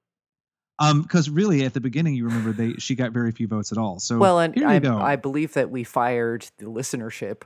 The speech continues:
Speaker 2: for that.
Speaker 1: Yes,
Speaker 2: So
Speaker 1: we
Speaker 2: maybe
Speaker 1: did.
Speaker 2: this is all different listeners. Hey guys, thanks for coming
Speaker 1: Yeah.
Speaker 2: by.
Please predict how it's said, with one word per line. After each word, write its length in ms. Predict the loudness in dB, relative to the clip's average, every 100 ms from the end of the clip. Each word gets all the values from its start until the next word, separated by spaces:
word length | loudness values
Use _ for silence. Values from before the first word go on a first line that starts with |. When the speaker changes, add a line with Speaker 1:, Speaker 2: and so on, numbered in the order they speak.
| _
Speaker 2:
for 340 | -14 -10 -8
that. 400 | -4 -4 -4 -4
Speaker 1:
Yes, 80 | 0
Speaker 2:
So 200 | 4 4
Speaker 1:
we 60 |
Speaker 2:
maybe 120 | 4 2
Speaker 1:
did. 120 | 2
Speaker 2:
this 160 | 0
is 80 | 0
all 200 | 2 2
different 400 | 4 2 2 4
listeners. 560 | 4 4 2 2 2 -2 _
Hey 200 | 0 4
guys, 600 | 6 6 4 2 -6 -4
thanks 220 | -2 -2
for 80 | 0
coming 200 | 2 4
Speaker 1:
Yeah. 60 |
Speaker 2:
by. 440 | 4 4 4 4